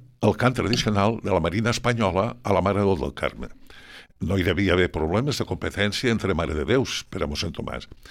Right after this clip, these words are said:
Escrit l'himne en castellà, va ser cantat sense ser traduït durant molts anys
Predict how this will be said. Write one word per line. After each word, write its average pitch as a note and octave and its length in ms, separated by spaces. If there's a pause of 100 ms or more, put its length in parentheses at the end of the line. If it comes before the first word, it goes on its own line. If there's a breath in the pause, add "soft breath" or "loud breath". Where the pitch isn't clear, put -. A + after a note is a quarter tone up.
(600 loud breath)
Escrit - 540
l'himne A2 400
en D#2+ 100
castellà, G2+ 640
va A2+ 80
ser B2+ 460 (200)
cantat G2 460
sense - 560
ser F#2 240
traduït A#2+ 480
durant G2 240
molts B2 240
anys B1 380